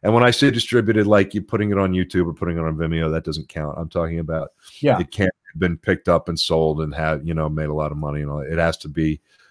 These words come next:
Speaker 1: just, uh, just something that you're either trying to get off the ground or something you finished, and, and, uh,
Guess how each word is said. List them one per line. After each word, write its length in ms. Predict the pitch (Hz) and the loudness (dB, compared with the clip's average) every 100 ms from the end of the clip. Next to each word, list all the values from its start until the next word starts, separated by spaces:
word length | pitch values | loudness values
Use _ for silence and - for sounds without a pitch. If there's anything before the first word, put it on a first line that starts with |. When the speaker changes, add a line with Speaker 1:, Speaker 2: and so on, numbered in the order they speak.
| _ | _
Speaker 1:
just, 400 | - 90 85 - | 2 4 4 2
uh, 340 | 82 85 82 78 | 2 4 4 2
just 200 | - - | -2 0
something 320 | 92 85 92 | 0 0 0
that 160 | 90 - | 0 0
you're 80 | 87 | 0
either 100 | 82 | 0
trying 280 | - 110 | 2 2
to 60 | 123 | 4
get 100 | 123 | 4
off 140 | 123 | 2
the 60 | 117 | 0
ground 300 | 104 117 110 | -2 0 0
or 40 | 101 | -2
something 340 | 95 85 92 | -2 -2 -4
you 80 | 87 | -4
finished, 460 | - 82 80 - | -6 -6 -6 -6
and, 240 | 78 78 78 80 | -8 -8 -8 -8
and, 280 | 80 78 78 | -6 -4 -4
uh, 180 | 76 | -6